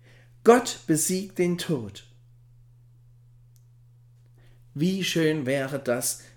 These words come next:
wenn's schon passiert wäre. Denkt mal in eurem Umfeld an die letzte Katastrophe. Eine mit tragischem, mit schlimmen Ausgang.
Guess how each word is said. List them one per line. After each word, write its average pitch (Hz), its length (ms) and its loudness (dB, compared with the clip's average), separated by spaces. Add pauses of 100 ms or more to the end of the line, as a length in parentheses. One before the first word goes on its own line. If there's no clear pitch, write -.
wenn's 131 340 0
schon 127 260 -2
passiert 120 640 -8
wäre. - 280 -20 (1400)
Denkt 233 220 0
mal 214 200 4
in 185 100 0
eurem 185 280 0
Umfeld 156 640 0 (240)
an 156 160 2
die 147 80 4
letzte 170 380 2
Katastrophe. 131 800 -4 (2000)
Eine 151 440 0 (260)
mit 139 160 -6
tragischem, 147 680 -2 (220)
mit 170 140 -4
schlimmen 165 360 2
Ausgang. 135 520 -4